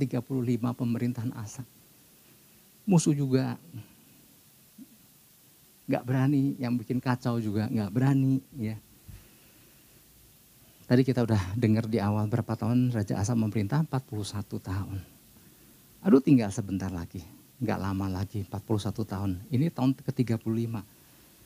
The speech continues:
Kalau kita maju satu ayat, dua Tawarik enam belas ayat satu. Jadi titik baliknya ada di ayat sembilan belas ini. Titik mulai kejatuhan Asa. Dua Tawarik enam belas ayat satu.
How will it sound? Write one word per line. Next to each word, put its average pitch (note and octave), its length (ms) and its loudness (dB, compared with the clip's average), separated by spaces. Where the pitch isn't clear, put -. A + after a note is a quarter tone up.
Kalau A#2 160 2
kita D#3 400 0
maju B3 400 4
satu - 240 -6
ayat, A2 320 -4
dua D#3+ 240 4
Tawarik C#3 480 -2
enam F3+ 240 4
belas C3 240 0
ayat B2 240 -6
satu. B2 560 -6
Jadi G#3+ 240 6
titik F#3+ 160 0
baliknya D3 400 2
ada F3 80 0
di D3 160 0
ayat C#3 240 -2
sembilan C3+ 320 2
belas C3 240 0
ini. F#3 160 -4
Titik - 320 0
mulai D#3 480 4
kejatuhan B2+ 720 2
Asa. A2 320 -10
Dua C#3 160 10
Tawarik F#3+ 320 4
enam E3 160 2
belas D#3 160 0
ayat C#3+ 240 -4
satu. C3 320 -4